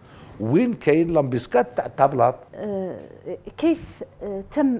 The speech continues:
Speaker 2: إنشاء كوموندو علي خوجه؟ و-، و-، وما هي الأسباب اللي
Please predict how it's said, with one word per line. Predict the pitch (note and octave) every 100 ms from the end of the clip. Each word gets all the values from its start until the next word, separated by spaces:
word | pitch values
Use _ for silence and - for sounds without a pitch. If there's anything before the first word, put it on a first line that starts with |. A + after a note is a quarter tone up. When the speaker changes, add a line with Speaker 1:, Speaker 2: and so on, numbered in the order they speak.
| -
Speaker 2:
إنشاء | A3+ - B3+ A3 - - -
كوموندو | A3+ A3 G#3 G3
علي | F#3 F#3+
خوجه؟ | - F3+ G3+ G#3+ - _ _ _ - _ _ _ _ - - - - - - -
و-، | G3 E3+ - - - -
و-، | G#3+ G#3 G3 F#3 F3+ - G3+
وما | A3+ E4
هي | C#4 C#4
الأسباب | - - - D#4+ E4+
اللي | C4